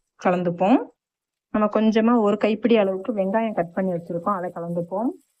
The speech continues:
இப்ப இந்த லெவல்ல ரெண்டு கொத்து கருவேப்பிலை ஆட் பண்ணிக்கலாம். இப்ப இந்த ஸ்டேஜ்ல வெண்டைக்காய் நம்ம மூணு, நாலு வெண்டைக்காய் அரிஞ்சு வச்சிருக்கோம். அதை கொடுத்துப்போம். இப்ப எல்லாத்தையும் நல்லா வதக்கிக்கலாம். இப்ப நம்ம வந்து அந்த மசாலால கொஞ்சமா நம்ம வந்து உப்பு கலந்து வைப்போம். அதனால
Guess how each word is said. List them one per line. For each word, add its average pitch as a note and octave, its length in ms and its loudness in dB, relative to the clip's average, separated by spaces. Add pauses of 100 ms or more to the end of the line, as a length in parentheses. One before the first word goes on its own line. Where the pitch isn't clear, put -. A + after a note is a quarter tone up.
(1400)
இப்ப - 220 -4
இந்த G3+ 220 0
லெவல்ல G#3 460 2
ரெண்டு G3 280 0
கொத்து F3+ 260 -4
கருவேப்பிலை G3 500 0
ஆட் E3+ 200 -2
பண்ணிக்கலாம். F3 540 0 (1000)
இப்ப - 160 2
இந்த A#3 180 4
ஸ்டேஜ்ல A#3 520 2
வெண்டைக்காய் A3+ 400 0
நம்ம F3+ 260 -4
மூணு, F#3 460 -4
நாலு F3+ 260 -4
வெண்டைக்காய் F3+ 440 -2
அரிஞ்சு F#3+ 240 -4
வச்சிருக்கோம். E3+ 440 -4
அதை E3 120 -4
கொடுத்துப்போம். F3 640 -4 (460)
இப்ப - 220 -6
எல்லாத்தையும் F#3 360 -2
நல்லா F3+ 220 0
வதக்கிக்கலாம். F3+ 720 -6 (680)
இப்ப - 140 -2
நம்ம G#3 200 0
வந்து G#3+ 220 2
அந்த B3 180 2
மசாலால G#3+ 680 2
கொஞ்சமா F#3+ 400 2
நம்ம F#3 220 -2
வந்து G3 220 0
உப்பு G3+ 220 -2
கலந்து F#3+ 360 0
வைப்போம். F3+ 260 0
அதனால G3+ 200 0